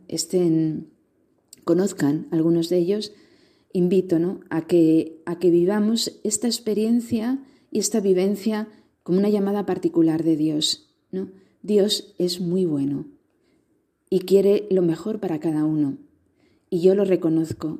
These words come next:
aun en medio de un terrible sufrimiento, porque estoy a punto de perder la vida. Entonces Dios es bueno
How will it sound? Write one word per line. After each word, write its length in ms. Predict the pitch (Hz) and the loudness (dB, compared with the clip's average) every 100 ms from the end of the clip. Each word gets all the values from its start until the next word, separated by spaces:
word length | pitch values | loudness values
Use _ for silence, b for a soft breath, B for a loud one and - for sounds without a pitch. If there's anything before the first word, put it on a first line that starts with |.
| - | -4
aun 200 | 170 165 | 0 2
en 140 | 160 | 2
medio 260 | 175 185 185 | 2 2 4
de 120 | 180 | 2
un 80 | 185 | 0
terrible 460 | 190 175 170 180 | -2 2 2 2
sufrimiento, 840 | 180 190 190 156 165 170 156 147 165 - | 0 -2 -2 0 2 0 -2 -6 -10 -14
porque 460 | - - 165 151 - B B | -14 -2 0 0 -4 B B
estoy 300 | - - 175 | -8 2 2
a 100 | 170 | 2
punto 260 | 175 170 160 | 0 0 0
de 120 | 156 | 0
perder 340 | 156 160 165 | 0 0 2
la 140 | 165 151 | 2 0
vida. 360 | 143 143 151 - _ b b b b b _ | -2 -4 -8 -12 _ b b b b b _
Entonces 260 | 165 175 165 | 2 2 4
Dios 440 | 175 196 202 - - | 2 2 0 -6 -8
es 200 | 170 165 | -8 -6
bueno 360 | 156 151 156 | -6 -4 -6